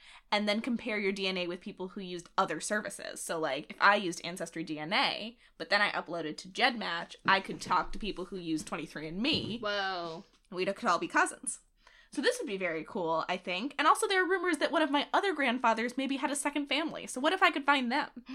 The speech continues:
Speaker 1: <gasps> That'd be cool.
Speaker 2: That would be crazy.
Speaker 1: Uh, number three, health problems avoided. So looking at D N A can reveal health issues that you're predisposed to, and then you can take, like, active steps against them, which would be great. Um,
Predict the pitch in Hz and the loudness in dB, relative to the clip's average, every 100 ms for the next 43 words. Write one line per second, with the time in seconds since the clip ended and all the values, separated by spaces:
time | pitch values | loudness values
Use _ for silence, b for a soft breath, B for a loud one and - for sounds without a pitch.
0 | 302 285 254 - - 311 453 - 151 175 | -12 -14 -18 -16 0 0 0 -6 -6 -6
1 | 220 196 202 214 208 214 190 202 _ - | -8 -10 -14 -12 -12 -12 -16 -20 _ -16
2 | - - - b b b b b 226 233 | -16 -20 -20 b b b b b 6 6
3 | 233 240 285 359 440 311 - - 508 - | 6 2 0 2 4 2 2 4 4 4
4 | - 226 202 156 165 - 233 302 349 - | 6 6 6 -6 -8 -4 0 2 2 -2
5 | - - _ _ b b b b - 247 | -10 -20 _ _ b b b b -2 2
6 | 220 226 311 392 466 453 339 294 254 254 | 4 2 -2 -2 -6 0 2 4 4 2
7 | - 277 240 220 220 214 - 190 - 226 | -2 -4 -4 -2 -2 -2 0 0 0 -4
8 | - 294 311 240 208 196 - 233 214 - | 0 2 2 0 -4 -6 -4 -4 -4 -4
9 | 165 185 - 285 359 415 B B B 208 | -4 -4 -2 0 0 -4 B B B 0
10 | 214 214 233 240 196 196 190 180 - - | 2 2 0 -2 -2 -4 -4 -6 -6 -2
11 | 147 - - 196 - 165 - - 285 427 | -2 -2 -8 -8 -6 -6 -6 -8 -2 -2
12 | 523 - - - 190 185 - 302 302 392 | -2 -2 -2 -2 -4 -6 -6 0 0 0
13 | - - - - b b b 202 190 | -4 -6 -16 -20 b b b 2 2